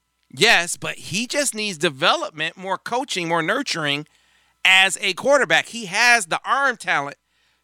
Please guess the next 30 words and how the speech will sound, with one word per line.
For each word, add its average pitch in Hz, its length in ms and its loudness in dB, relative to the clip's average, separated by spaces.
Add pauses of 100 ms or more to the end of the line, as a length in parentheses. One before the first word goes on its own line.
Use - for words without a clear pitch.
(120)
to 165 120 2
do 175 300 2
it, 131 140 0
and 135 100 -4
I 180 120 2
think 170 240 -12
Michigan 139 480 -10
is 107 140 -8
sold 185 380 -2
on 190 200 0
that. 185 260 0 (600)
I 165 180 4
think 160 340 -10
that 139 320 -4 (380)
Johnson, 170 520 0
I 147 100 -2
think 151 240 -16
that 123 160 -10
Greg 143 280 -4
Pinelli, 160 480 0
who 151 120 -6
they 123 140 -8
listen 151 320 -8
to 156 140 -8
a - 20 -12
lot 143 220 0
when 131 120 -8
it 123 60 -10
comes 143 280 -8
to 127 140 -8